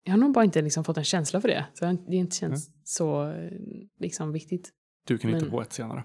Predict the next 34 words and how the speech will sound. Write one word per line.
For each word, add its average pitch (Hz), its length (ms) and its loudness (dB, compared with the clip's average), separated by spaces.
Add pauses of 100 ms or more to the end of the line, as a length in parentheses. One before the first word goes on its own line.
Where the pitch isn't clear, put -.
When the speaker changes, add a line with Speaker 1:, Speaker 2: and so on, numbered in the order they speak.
Speaker 1:
Ja. 175 200 2 (340)
Speaker 2:
Så 143 540 2
det 143 200 4
vi 143 100 4
ska - 160 -4
prata 151 300 2
om 160 40 6
idag 110 340 6
är 107 140 4
ju 101 200 2
Elias 101 680 0 (260)
relationer 104 840 0
till 101 480 -6
hans - 680 -10 (320)
mamma 120 440 4 (300)
och - 200 -6
till - 180 -10
sin 117 220 -8
pojkvän. 131 480 0 (320)
Du 135 280 0
har 147 240 6
en 147 100 4
del 101 200 4
tankar 117 560 -2
kring 131 200 0
det, - 120 -2 (140)
eller 107 160 -2
hur? 107 120 -6 (180)
Speaker 1:
Precis. 202 540 4 (240)
Jag 214 140 8
tänker 180 340 4
ju 156 180 2
att, - 480 -6
eh, 151 200 -2